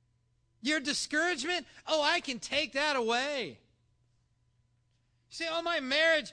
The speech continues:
my family, it's not where I want to be." Jesus says, "I can do something about that too." He says,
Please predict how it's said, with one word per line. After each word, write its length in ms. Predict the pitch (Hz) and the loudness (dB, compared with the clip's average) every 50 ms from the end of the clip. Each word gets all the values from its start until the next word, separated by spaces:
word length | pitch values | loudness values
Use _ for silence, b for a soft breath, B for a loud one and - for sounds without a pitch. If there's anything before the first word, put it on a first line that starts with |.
| B B B | B B B
my 180 | 262 302 330 285 | -2 0 0 0
family, 460 | - - 302 320 339 349 349 320 302 | -2 -2 -2 0 0 0 -2 -4 -4
it's 220 | 294 - - - | -4 -6 -8 -10
not 300 | 294 320 330 330 302 285 | -6 -4 -4 -4 -4 -2
where 140 | 311 320 320 | -2 -2 0
I 120 | 320 311 | 0 -2
want 240 | 302 302 311 330 320 | -2 -2 -2 -2 -2
to 60 | 302 | -4
be." 280 | - 285 320 330 294 226 B B B 208 | -4 -6 -6 -6 -6 -8 B B B -14
Jesus 280 | 180 220 311 311 - | -6 -6 -4 -4 -4
says, 180 | 330 330 269 - B B B _ - | -6 -6 -8 -8 B B B _ -4
"I 160 | 262 311 339 | -2 -2 -2
can 180 | - 330 320 | -2 -4 -6
do 160 | 285 311 311 269 | -4 -4 -4 -4
something 300 | - - 302 285 269 277 | -2 -4 -4 -4 -2 -4
about 360 | 269 233 269 269 254 240 - | -4 -2 -2 -4 -4 -4 -4
that 260 | 269 285 294 269 208 | -4 -4 -4 -4 -6
too." 440 | - - 277 302 320 311 240 143 104 _ _ _ _ _ _ _ _ _ _ _ _ _ _ _ _ _ _ _ _ _ _ _ _ _ _ _ _ _ _ _ _ _ _ _ _ _ _ _ _ _ _ _ _ _ _ _ _ _ _ _ _ _ _ _ _ _ _ _ _ _ b b b b b b b | -8 -8 -8 -6 -6 -8 -10 -10 -12 _ _ _ _ _ _ _ _ _ _ _ _ _ _ _ _ _ _ _ _ _ _ _ _ _ _ _ _ _ _ _ _ _ _ _ _ _ _ _ _ _ _ _ _ _ _ _ _ _ _ _ _ _ _ _ _ _ _ _ _ _ b b b b b b b
He 60 | - | -4
says, 180 | 330 339 269 | -4 -4 -4